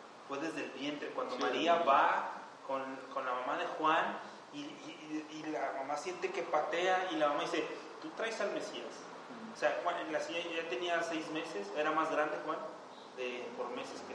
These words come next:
Speaker 1: Cristo, y desde ahí ya no lo había visto, pero qué padre, porque a veces podemos percibir que estamos en Cristo.
Speaker 2: Y,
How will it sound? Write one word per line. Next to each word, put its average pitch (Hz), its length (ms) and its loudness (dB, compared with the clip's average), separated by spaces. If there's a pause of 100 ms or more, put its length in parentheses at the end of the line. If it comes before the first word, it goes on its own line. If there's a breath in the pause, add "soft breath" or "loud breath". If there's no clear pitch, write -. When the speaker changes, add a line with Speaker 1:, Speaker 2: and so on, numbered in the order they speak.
(120)
Speaker 1:
Cristo, 294 260 -4 (720)
y 147 40 -4
desde 156 340 2
ahí 220 300 2
ya 196 440 6 (280)
no 160 120 0
lo 254 140 12
había 226 200 12
visto, 220 460 2
pero 170 400 2 (640)
qué 208 80 -8
padre, 208 420 2
porque 190 240 0
a - 20 4
veces - 200 -2
podemos - 340 -2 (640)
percibir 151 580 -6
que 175 80 -8
estamos 160 460 -6
en 143 60 -8
Cristo. - 420 -16 (1300)
Speaker 2:
Y, 135 320 -4